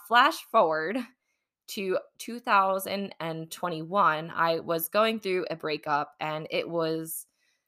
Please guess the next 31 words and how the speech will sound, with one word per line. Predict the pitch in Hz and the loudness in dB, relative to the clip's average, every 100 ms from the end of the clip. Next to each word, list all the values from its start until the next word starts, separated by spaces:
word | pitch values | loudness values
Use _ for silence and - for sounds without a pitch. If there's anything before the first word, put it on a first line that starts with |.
| _ | _
one | 175 208 226 | -2 2 4
of | 214 185 | 2 -2
the | 196 180 160 - | -6 -6 -4 4
biggest | 202 226 262 254 - - - _ _ | 4 4 -2 0 -4 -8 -14 _ _
catalyst | - 208 190 185 185 180 - - | -12 0 2 2 2 -2 -6 -10
moments | 175 165 165 165 165 - | -6 -4 -4 -6 -6 -6
of | 156 | -6
my | 165 160 | -6 -6
life. | 117 113 - - | -6 -6 -8 -10
And | 175 | -4
there's | 180 - | -4 -2
so | 240 | 0
much | 214 208 - - | 2 0 -4 -10
to | - 175 170 165 _ _ _ _ - | -6 -2 -4 -6 _ _ _ _ 0
that | - - | 0 0
story | - 220 208 202 | 0 2 4 4
and | 160 | 0
finding | 160 - 214 220 214 214 | -4 2 2 2 0 0
myself | 202 202 - 202 196 196 190 | -2 -2 2 6 8 6 2
and | - | -6
just | 170 175 - | -8 -8 -10
really | 175 208 208 202 | -8 -2 0 0
learning | 190 180 185 190 185 | 0 2 2 0 -2
my | 175 160 160 165 - _ _ _ _ | 0 0 0 -4 -12 _ _ _ _
self-worth | - - 233 233 170 190 196 202 - | -4 8 10 8 4 8 8 6 0
and | 180 | -4
having | 180 202 196 | -4 -6 -4
love | 170 165 160 196 | -2 2 2 2
for | 208 | -2
myself. | 214 214 233 214 220 - | -2 0 2 4 2 0
And | 170 165 165 | -2 -4 -8